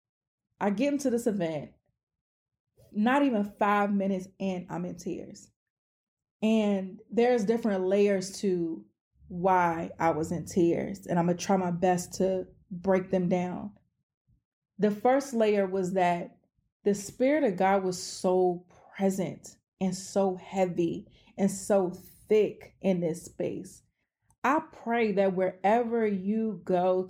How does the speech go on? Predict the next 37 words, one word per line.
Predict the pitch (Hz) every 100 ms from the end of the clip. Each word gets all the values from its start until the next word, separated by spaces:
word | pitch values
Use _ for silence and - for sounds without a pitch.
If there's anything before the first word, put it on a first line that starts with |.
| -
to | 185
worship, | 165 170 175 - - - - _ _ _ _ -
that | 202 175
is | 202 196
truly | - - 233 226 208 196
the | 175 170
presence | - - 190 190 180 -
of | 175 175
God | 180 170 156 65 - - _ _ _ -
when, | 196 190 185 196
when | 190 180
you | 202
walk | 180 180 185
into | 175 175 170
a | 151
place. | - 156 - - _ -
'Cause | 208
when | 214 233
you | 339
walk | 277 196 226
in | 226
somewhere | 233 233 220 226 226 233
and | 214 175
the |
presence | 175 - 208 226 220
of | 175
God | 180 202 208
is | 180
so | - 196
heavy, | 175 - 190 214 240 269 262 _ _ _ _ -
you, | 233 302
it's, | 269 - -
you're | 285 254
immediately | 220 247 294 262 240
moved | 202 208 254 294 262 208 - _ -
to | - 262
emotion | 214 202 320 339 190 - -